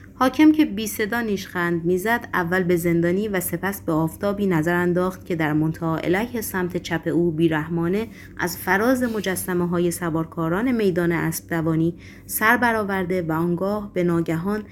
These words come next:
در لحظه‌ای از حالت تهوعی پردرد به نظرش رسید که ساده ترین راه حل قضیه این است که این رذل غریب را با دو کلمه «اعدامش کنید» از مهتابی مرخص کند.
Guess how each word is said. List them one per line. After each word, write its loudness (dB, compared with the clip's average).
در 2
لحظه‌ای 2
از -4
حالت -4
تهوعی -2
پردرد 0
به 0
نظرش -2
رسید -6
که -8
ساده -4
ترین 0
راه 0
حل -2
قضیه 2
این -2
است -6
که -6
این 0
رذل 0
غریب -2
را -2
با 2
دو 4
کلمه 0
«اعدامش 0
کنید» -2
از 2
مهتابی 0
مرخص 0
کند. -6